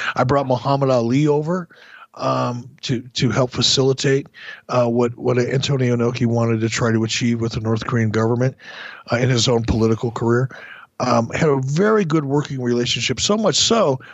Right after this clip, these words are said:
that you're talking about the, the January fourth event, ninety-seven at the Tokyo Dome. New Japan flew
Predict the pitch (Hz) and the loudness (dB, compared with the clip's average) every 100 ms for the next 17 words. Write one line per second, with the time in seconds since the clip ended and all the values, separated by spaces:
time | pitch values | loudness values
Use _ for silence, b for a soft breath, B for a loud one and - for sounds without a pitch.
0 | B - 143 139 160 147 139 135 127 123 | B -4 -2 0 0 0 0 -2 -2 -6
1 | 127 127 120 110 147 139 123 - 170 165 | -6 -2 -2 2 2 2 2 2 0 0
2 | 123 117 117 - _ _ _ _ _ _ | 2 2 0 -4 _ _ _ _ _ _
3 | - _ 117 120 113 - 147 123 110 - | -14 _ 0 2 2 2 2 0 -2 0
4 | 170 160 120 117 113 110 B B B B | 0 2 2 2 0 -2 B B B B
5 | B 143 170 170 156 165 156 135 - 156 | B 0 2 2 2 2 2 -2 -2 2
6 | 143 143 | 2 0